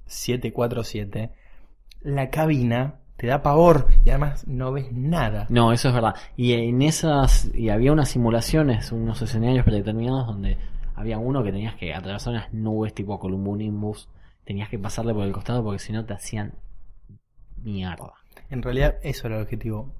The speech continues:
Speaker 1: volar bien, ser un buen piloto.
Speaker 2: Era un simulador de,
Speaker 1: Era
Speaker 2: era
Speaker 1: un
Speaker 2: un
Speaker 1: simulador de vuelo,
Speaker 2: era un
Speaker 1: como lo
Speaker 2: simulador
Speaker 1: dice.
Speaker 2: de vuelo. En,
Speaker 1: Totalmente.
Speaker 2: en el peor de los casos el objetivo que tenías que hacer era cons-, había uno que tenías que aterrizar en el medio de una avenida.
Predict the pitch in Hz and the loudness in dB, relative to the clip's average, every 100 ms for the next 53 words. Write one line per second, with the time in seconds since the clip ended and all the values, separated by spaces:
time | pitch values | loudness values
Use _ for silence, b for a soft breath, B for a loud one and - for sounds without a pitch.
0 | - 139 151 160 127 - - - - 156 | -4 0 2 4 6 6 6 0 -2 0
1 | 147 139 147 143 139 131 - 104 - - | 0 2 0 0 0 0 -2 -10 -6 0
2 | 170 180 165 147 143 147 165 175 156 135 | 4 4 2 0 4 6 6 4 4 4
3 | 127 127 - 190 208 202 175 190 202 208 | 2 0 0 2 2 2 2 4 4 4
4 | 208 220 202 170 170 190 - 190 151 180 | 6 6 8 10 10 10 6 6 6 6
5 | 208 190 175 156 120 143 139 143 156 151 | 6 6 8 6 4 2 0 0 2 4
6 | 151 175 208 170 - 208 175 139 131 139 | 4 4 4 2 0 -2 0 2 2 2
7 | 139 185 143 135 156 147 139 175 202 - | 4 6 4 2 0 -2 -2 2 2 2
8 | 135 127 123 120 - - 135 175 165 202 | 0 0 0 -4 -4 -4 -2 0 0 0
9 | 175 113 131 135 120 117 113 - 151 143 | -2 -2 -2 -2 -4 -6 -6 -4 -2 0
10 | 117 123 135 123 113 107 101 87 | 0 0 2 0 0 -2 -4 -8